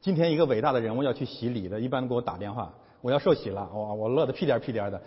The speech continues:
然后买着机票跑到那儿去给人家施洗，觉得自己很荣耀，那么伟大的人物让我施洗。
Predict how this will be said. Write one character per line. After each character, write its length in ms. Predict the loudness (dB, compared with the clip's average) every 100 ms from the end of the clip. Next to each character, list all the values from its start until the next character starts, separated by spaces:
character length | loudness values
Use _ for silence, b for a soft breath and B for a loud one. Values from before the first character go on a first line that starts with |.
| B
然 20 | -6
后 80 |
买 180 | -2 -2
着 80 | -4
机 140 | -4
票 160 | -2 -2
跑 180 | -2 -6
到 80 | -6
那 60 |
儿 60 | -6
去 100 | -6
给 80 | -6
人 120 | -8
家 60 |
施 220 | -10 -10 -14
洗， 180 | -14 -20 b b b
觉 80 | -8
得 80 | -6
自 100 | -2
己 80 | -2
很 140 | -2
荣 220 | -8 -6
耀， 200 | -4 -4 -6 -20 B B
那 120 | -2
么 200 | -2 -2
伟 160 | -4 -4
大 120 | -2
的 80 | -2
人 160 | -4
物 60 | -2
让 200 | 0 -2
我 100 | -4
施 180 | -8 -10
洗。 220 | -10 -16